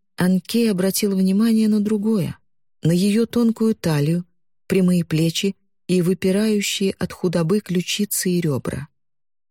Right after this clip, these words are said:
Отсветы огня золотили белую кожу, поблескивали на тонких колечках драгоценных серег. Пока Ан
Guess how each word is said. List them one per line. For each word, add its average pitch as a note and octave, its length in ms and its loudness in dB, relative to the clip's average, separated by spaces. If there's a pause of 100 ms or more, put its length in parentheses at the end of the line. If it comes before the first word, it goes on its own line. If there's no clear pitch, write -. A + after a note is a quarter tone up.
(140)
Отсветы E3+ 580 -2
огня F3+ 480 0 (160)
золотили A3 840 0
белую F#3 520 -2
кожу, D3 520 -4 (440)
поблескивали F3 720 0
на E3+ 140 0
тонких E3+ 480 -2
колечках F#3+ 680 -2
драгоценных E3+ 840 -2
серег. - 560 -4 (1040)
Пока F#3+ 420 -2
Ан F#3 240 2